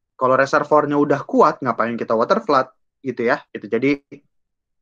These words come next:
ini consideration-nya. Kalau kemarin ada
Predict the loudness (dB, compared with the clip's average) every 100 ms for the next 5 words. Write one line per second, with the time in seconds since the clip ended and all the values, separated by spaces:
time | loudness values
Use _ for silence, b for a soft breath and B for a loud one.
0 | _ _ _ _ -12 -2 0 2 0 -2
1 | -2 -2 -4 -6 -8 _ _ -4 -2 -2
2 | -2 0 2 2 0 -8 _ _ -10 -4
3 | 0 2 2